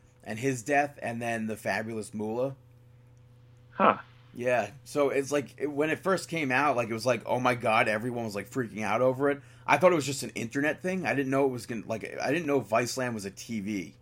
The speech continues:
Speaker 1: channel. I'm, like,
Speaker 2: It
Speaker 1: far
Speaker 2: is?
Speaker 1: behind. Yeah. I had no idea it was a T V channel. I looked it up. I got it. I think it was channel one fifty-one on Optimum.
Speaker 2: Uh-huh.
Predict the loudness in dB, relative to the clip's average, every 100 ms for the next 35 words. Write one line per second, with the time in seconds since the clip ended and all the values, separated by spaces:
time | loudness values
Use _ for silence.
0 | -12 -6 -4 -6 -12 -20 _ _ _ _
1 | _ _ _ _ _ _ _ 0 4 4
2 | 4 6 8 8 6 0 0 0 4 4
3 | 2 -4 -18 _ _ _ _ _ _ _
4 | _ _ -2 0 2 2 6 6 6 4
5 | 2 0 -4 -4 -4 -8 -6 -2 0 0
6 | 0 -2 0 4 4 4 -4 -20 -20 -20
7 | -20 -20 -18 -14 -6 -2 0 -2 -6 -12
8 | -20 -20 -20 -20 -20 -20 -16 -12 -8 -6
9 | -4 -6 -10 -12 -6 -4 -4 -4 -4 -6
10 | -12 -14 -10 -10 -10 -8 -6 -8 -8 -12
11 | -16 -20 -20 -20 -20 -20 -20 -20 -20 -20
12 | -20 -16 -10 -6 -6 -6 -8 -10 -10 -14
13 | -20 -20 -20 -20 -4 2 6 6